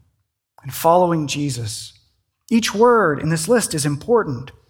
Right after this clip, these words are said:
The repeated one is to remind us of the singular shared binding of God that makes all believers, all f-, believers of Jesus,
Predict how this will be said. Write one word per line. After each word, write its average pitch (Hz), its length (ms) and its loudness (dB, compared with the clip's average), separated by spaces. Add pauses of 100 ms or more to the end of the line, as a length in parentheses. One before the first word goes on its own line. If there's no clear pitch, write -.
(260)
The 175 60 0
repeated 190 480 2
one 180 400 0
is 147 100 -4
to 160 100 -8
remind 170 340 2
us - 80 -6
of 151 80 -8
the 139 80 -6
singular 180 500 0
shared 160 460 0
binding 175 420 4
of 135 140 -6
God 160 260 4
that 143 60 -4
makes 160 180 -2
all 196 320 4
believers, 170 760 -4 (680)
all 196 240 6
f-, 175 320 -6
believers 170 500 0
of 135 180 -8
Jesus, 165 600 -6